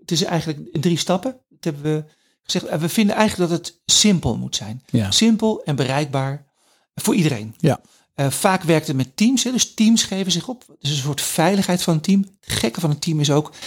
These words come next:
Speaker 1: dat het ook onveilig kan voelen. Want soms, je wordt ook in je eentje voor de klas gezet.
Speaker 2: Ja.
Speaker 1: Het gaat als volgt. We hebben eerst stap één. En dan, eh, eh,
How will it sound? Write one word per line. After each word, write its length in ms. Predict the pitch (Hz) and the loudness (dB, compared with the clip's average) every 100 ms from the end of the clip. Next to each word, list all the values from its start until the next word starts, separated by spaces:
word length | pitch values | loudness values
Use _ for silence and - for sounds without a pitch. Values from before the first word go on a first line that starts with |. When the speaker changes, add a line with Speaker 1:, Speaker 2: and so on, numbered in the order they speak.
| - - | -14 -6
Speaker 1:
dat 180 | 156 | -4
het 40 | - | -2
ook 220 | 160 - | -2 2
onveilig 420 | 190 180 120 127 | 2 2 0 0
kan 120 | 131 | -2
voelen. 240 | - 151 190 | -2 0 2
Want 120 | 202 | 2
soms, 200 | 185 170 | 2 2
je 60 | 160 | 2
wordt 140 | 170 | 0
ook 100 | 156 | 0
in 60 | 147 | -2
je 100 | 135 | 0
eentje 280 | 170 160 | 2 0
voor 140 | - 139 | -2 -4
de 60 | |
klas 220 | 131 170 - | -2 -4 -2
gezet. 320 | 104 - - | -6 -8 -4
Speaker 2:
Ja. 260 | 120 113 101 - | 0 0 0 -6
Speaker 1:
Het 80 | - | 0
gaat 160 | 208 | 2
als 120 | 208 - | 2 0
volgt. 380 | 143 127 - | 0 -4 -6
We 60 | - | -6
hebben 240 | 151 165 | -4 -4
eerst 240 | - 190 180 | -2 0 0
stap 200 | 156 135 | -2 -2
één. 400 | 190 190 240 254 - - - - - | 2 4 4 0 -12 -16 -18 -12 -2
En 140 | 165 | 2
dan, 240 | 170 160 | 2 4
eh, 200 | 156 | 2
eh, 60 | 147 | 2